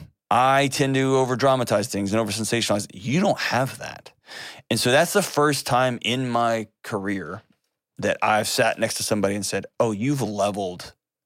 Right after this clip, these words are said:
you're, you've leveled yourself in-, into a different type of person than the rest of us." And a couple of things. Number one, um, I left that and have not gone more than one day skipping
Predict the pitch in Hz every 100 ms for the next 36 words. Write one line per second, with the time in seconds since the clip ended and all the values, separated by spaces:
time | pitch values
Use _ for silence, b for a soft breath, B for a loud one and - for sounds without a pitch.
0 | _ _ _ 107 123 127 127 117 110 101
1 | 107 104 104 101 101 - 92 80 95 -
2 | - 101 104 - 107 101 104 107 - -
3 | - 104 92 90 - - - 73 76 69
4 | 67 _ - 82 76 - 71 - - -
5 | B B B B B - 113 113 113 104
6 | - _ _ _ _ - - 151 131 123
7 | 107 - 120 107 101 98 120 107 117 123
8 | 117 107 - B B B B B _ 107
9 | 113 110 - - 139 156 135 135 143 -
10 | 143 156 151 - 123 113 98 - 123 123
11 | 127 113 120 117 113 110 107 104 107 104
12 | 101 101 101 101 _ - - 113 101 98
13 | 90